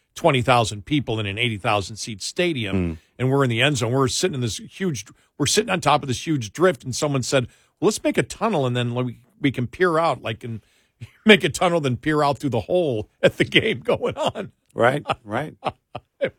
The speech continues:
Speaker 2: Um, uh, Jerry Jones had to hire a bunch of people with shovels. It was like two thousand people to shovel all the B S from the performance of the Cowboys.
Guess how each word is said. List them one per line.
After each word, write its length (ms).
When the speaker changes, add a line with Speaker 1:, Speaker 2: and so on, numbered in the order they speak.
Speaker 2:
Um, 520
uh, 240
Jerry 300
Jones 520
had 280
to 260
hire 280
a 40
bunch 200
of 60
people 280
with 100
shovels. 440
It 180
was 100
like 220
two 160
thousand 360
people 400
to 140
shovel 400
all 120
the 140
B 240
S 200
from 340
the 100
performance 800
of 160
the 100
Cowboys. 680